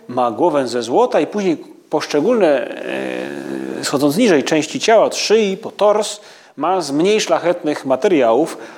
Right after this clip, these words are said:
a stopy, czy nogi, czy stopy ma wykonane z gliny. I otóż ten kolos w tej historii i w tym śnie, który później Daniel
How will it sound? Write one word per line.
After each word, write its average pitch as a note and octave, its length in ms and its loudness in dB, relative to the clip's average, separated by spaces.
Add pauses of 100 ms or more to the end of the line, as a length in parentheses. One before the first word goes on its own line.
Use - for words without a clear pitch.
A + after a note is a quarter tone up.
(120)
a - 80 -2
stopy, - 600 -2
czy G2 160 -18
nogi, F3+ 380 -4
czy A#2+ 120 -12
stopy A#3+ 480 -4 (260)
ma F#3 140 0
wykonane D3 480 0
z B2 80 0
gliny. B2 400 0 (440)
I B2+ 40 -4
otóż B2 180 -4
ten B2+ 200 0
kolos G3 560 2 (1200)
w - 120 -20
tej G2+ 180 -2
historii A#2+ 760 0
i F2+ 40 -14
w - 80 -14
tym A2+ 160 -10
śnie, F#3+ 240 0
który B2 180 0
później A#2+ 300 -2
Daniel A2+ 340 2